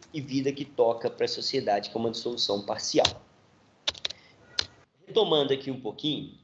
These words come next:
esse é o procedimento de dissolução parcial inscrito no C P C. Tá.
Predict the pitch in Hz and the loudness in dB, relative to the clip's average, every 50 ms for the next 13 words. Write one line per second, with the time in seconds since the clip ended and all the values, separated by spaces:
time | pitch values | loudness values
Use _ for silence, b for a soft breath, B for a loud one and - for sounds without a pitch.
0 | _ _ - 156 175 180 175 - 175 165 - 160 151 - 165 147 139 131 127 131 | _ _ 6 6 6 6 6 2 -2 -2 -4 -6 -6 -6 -6 -6 -6 -4 -2 -2
1 | 139 135 135 123 113 120 120 - - - - 135 131 120 - - 127 131 135 - | -2 -2 -4 -10 -14 -16 -16 -16 -16 -10 -6 -6 -4 -4 -4 -4 -2 -2 -2 -2
2 | 131 127 - - - 107 107 117 120 - - 151 151 135 - - - - 127 123 | -4 -4 -4 -2 2 4 4 4 4 2 -2 -6 -6 -6 -6 -8 -10 -6 -2 -2
3 | 127 131 127 - 131 131 127 - - - 131 131 - 139 135 135 - - - 107 | -2 -2 -2 -4 -4 -2 0 0 0 0 0 0 0 -2 -2 -2 -4 -4 -2 -2
4 | 90 - - - - - _ _ _ _ _ _ _ _ _ _ _ _ _ - | -4 -4 -8 -18 -20 -20 _ _ _ _ _ _ _ _ _ _ _ _ _ -4
5 | - - - - | -4 -4 -4 -14